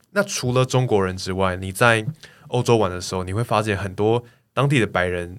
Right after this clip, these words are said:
女生在上面。那她们其实都是上来就是想要跟亚洲男生 dating 的。那我其实在上面也有认识几，认识一些白人女生，那有聊天啊，但后来没有就成功约出来。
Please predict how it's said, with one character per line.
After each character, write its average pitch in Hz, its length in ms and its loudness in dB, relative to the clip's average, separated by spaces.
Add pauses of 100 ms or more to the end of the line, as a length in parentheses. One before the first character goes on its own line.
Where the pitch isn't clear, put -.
女 101 140 -12
生 104 400 -4 (160)
在 101 100 -10
上 95 220 -8
面。 92 180 -12 (360)
那 143 60 -8
她 147 120 4
们 147 140 4
其 107 180 -6
实 98 140 -6
都 101 200 0
是 101 280 -6
上 98 200 0
来 87 80 -6
就 92 140 -10
是 95 140 -8
想 92 140 -6
要 92 160 -6 (260)
跟 95 420 -4 (140)
亚 101 120 -6
洲 104 140 -4
男 92 120 -4
生 95 140 -6
dating 92 360 -8
的。 107 180 -12
那 123 260 0 (400)
我 120 140 -4
其 - 160 -4
实 120 100 -2
在 139 160 6
上 135 160 2
面 113 160 0
也 98 140 0
有 92 260 0 (160)
认 110 180 -2
识 104 340 -4
几， 98 200 -12 (640)
认 123 240 -2
识 110 240 -4
一 107 80 -4
些 98 380 -2
白 98 140 0
人 95 140 4
女 - 80 8
生， - 280 -10
那 135 180 2 (360)
有 123 120 0
聊 120 140 8
天 143 160 4
啊， 107 160 4
但 120 140 4
后 131 140 6
来 98 100 2
没 98 120 -2
有 90 240 -2
就 95 140 -10
成 92 160 -8
功 92 160 -8
约 92 80 -6
出 92 180 -10
来。 95 180 -8